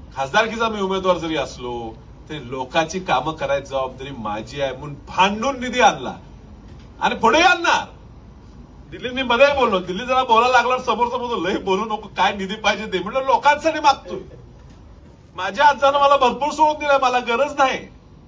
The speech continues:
लोकांसाठी करायचं आहे. लोक ज्या जबाबदारीने निवडून देतात त्यासाठी करायचं आहे. आणि ते करण्यासाठी हे चार उमेदवार आम्ही तुम्हाला दिलेले आहेत.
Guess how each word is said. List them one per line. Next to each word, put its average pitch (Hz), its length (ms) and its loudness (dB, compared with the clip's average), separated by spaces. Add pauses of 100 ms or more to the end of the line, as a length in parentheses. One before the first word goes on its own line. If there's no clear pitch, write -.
(560)
लोकांसाठी 220 840 0
करायचं 120 420 -8
आहे. - 100 -20 (560)
लोक 196 220 2
ज्या 226 180 2
जबाबदारीने 226 640 2
निवडून 226 400 -6
देतात 226 300 -2
त्यासाठी 208 520 -2
करायचं 156 400 -8
आहे. 127 100 -6 (220)
आणि - 220 0 (140)
ते 427 160 4
करण्यासाठी 277 600 2
हे 254 80 0
चार 247 420 4
उमेदवार 220 420 2
आम्ही 190 220 -4
तुम्हाला - 240 -10
दिलेले 90 220 -20
आहेत. - 180 -20